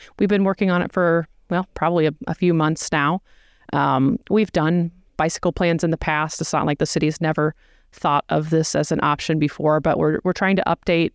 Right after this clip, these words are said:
um, our existing plan and make it reflect the current needs of the city and, you know, our citizens. So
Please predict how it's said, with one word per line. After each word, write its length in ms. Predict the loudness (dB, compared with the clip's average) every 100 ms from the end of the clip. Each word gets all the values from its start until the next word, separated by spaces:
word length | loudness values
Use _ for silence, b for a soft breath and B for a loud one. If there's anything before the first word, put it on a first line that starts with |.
| -4
um, 300 | -2 0 0
our 140 | 0 -2
existing 460 | -2 -4 0 -2
plan 480 | 0 -2 0 0 0
and 300 | -2 -2 -4 b b b b -2
make 160 | 0
it 60 | 0
reflect 580 | 0 0 -2 -2 -12 -12 _ _ _ _ -6
the 80 | -4
current 340 | 0 0 2
needs 300 | 2 2 2
of 140 | -2 0
the 80 |
city 400 | -2 0 2 2
and, 320 | 2 2 0 -4 _ _ _ -6
you 80 | -2
know, 120 | -2 0
our 260 | 0 0 -4 _ -4
citizens. 520 | -4 -2 -4 -6 -6
So 240 | -6 -6